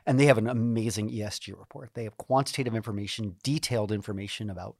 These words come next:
diversity within the workforce, and they actually disclose information on the instances they catch of bribery within the company.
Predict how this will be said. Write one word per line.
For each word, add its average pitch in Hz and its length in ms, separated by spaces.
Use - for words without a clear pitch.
diversity 147 500
within 131 240
the 113 80
workforce, 123 460
and 139 100
they 151 80
actually 180 300
disclose 147 400
information 120 600
on 117 440
the 120 160
instances 135 640
they 120 140
catch 113 320
of 95 140
bribery 107 460
within 110 280
the 107 80
company. 107 500